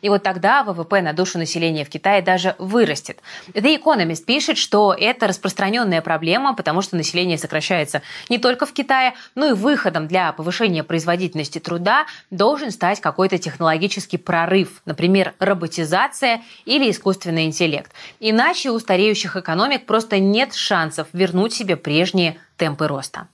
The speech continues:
Хотя есть и другие позиции о будущем Китая. Ну, например, может быть, текущий кризис всё-таки случится,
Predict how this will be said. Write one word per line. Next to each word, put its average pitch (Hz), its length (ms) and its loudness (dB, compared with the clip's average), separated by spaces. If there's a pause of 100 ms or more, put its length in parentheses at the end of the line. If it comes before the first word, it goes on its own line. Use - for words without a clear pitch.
Хотя 269 380 2
есть 311 360 0
и 285 60 2
другие 226 480 2
позиции 220 480 0
о 185 80 2
будущем 185 420 -2
Китая. 175 480 0
Ну, 226 140 0
например, 262 640 2
может 233 440 2
быть, 277 200 0
текущий 220 420 0
кризис 220 360 2
всё-таки 202 380 -2
случится, 233 760 0